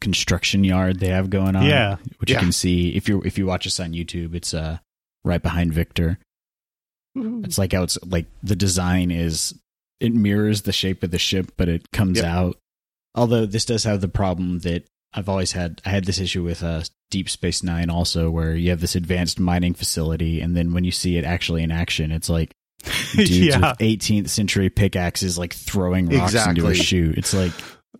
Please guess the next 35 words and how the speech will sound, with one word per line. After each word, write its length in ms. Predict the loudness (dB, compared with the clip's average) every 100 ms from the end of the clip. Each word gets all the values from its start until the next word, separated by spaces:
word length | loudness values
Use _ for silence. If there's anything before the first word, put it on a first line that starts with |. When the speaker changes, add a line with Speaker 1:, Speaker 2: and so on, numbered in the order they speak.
| _ _ _ _
Speaker 1:
there's 100 | 2
a 60 | 4
bit 120 | 4
of 80 | 4
a 40 | 4
disconnect 640 | 4 2 -2 -4 -2 -4
here. 320 | -6 -4 -6 -6 -10 -10 -14 -18 -20 _ _
Speaker 2:
Y-, 160 | -2 -2 -4 0
y-, 200 | 0 0
yeah, 480 | 2 6 6 6 4
I 80 | 2
mean, 140 | 2
wouldn't 280 | 2 2 0
you 100 | 2
just 240 | 0 0
have, 180 | 0 0
like, 200 | 0 -2
a 60 | -2
big 240 | -2 -4
plasma 520 | -4 -2 -2 -2 0 0
hose 380 | 0 0 -2
that, 160 | -2 -2
like, 180 | -2 -2
turns 320 | -2 -2 0
everything 440 | 0 -2 0 -2
into 320 | 0 0 0 -2
liquid 340 | -2 -2 -4
slurry 500 | -2 -2 -2 0 0
and 120 | -2
sucks 320 | 0 -4 -2 -4
it 80 |
up? 220 | -2 -4 -4
If, 200 | -6 -4
if 200 | -2 0
you, 180 | 0 -2